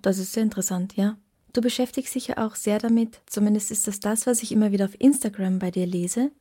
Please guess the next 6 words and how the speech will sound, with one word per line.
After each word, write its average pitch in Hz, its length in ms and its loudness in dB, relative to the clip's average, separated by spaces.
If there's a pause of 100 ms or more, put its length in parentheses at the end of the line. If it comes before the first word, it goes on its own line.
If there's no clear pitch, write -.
Wie 247 200 6
geht's 254 260 0
Minderjährigen 180 760 4 (480)
im 226 160 4
Internet 233 540 4
und 214 380 2